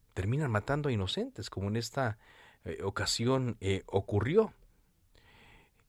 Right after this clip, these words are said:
Era una visita que este, eh, joven,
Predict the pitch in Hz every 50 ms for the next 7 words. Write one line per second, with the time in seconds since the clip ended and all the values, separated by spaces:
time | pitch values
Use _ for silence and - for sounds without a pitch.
0 | _ - 98 107 110 104 90 87 98 - - 147 147 - - 180 175 156 - -
1 | - 95 92 92 92 - - - - 101 92 87 - - _ - - 92 82 80
2 | 78 78 78 76 73 71 67 65 71 71 69 - - - 156 156 127 131 156 185
3 | 170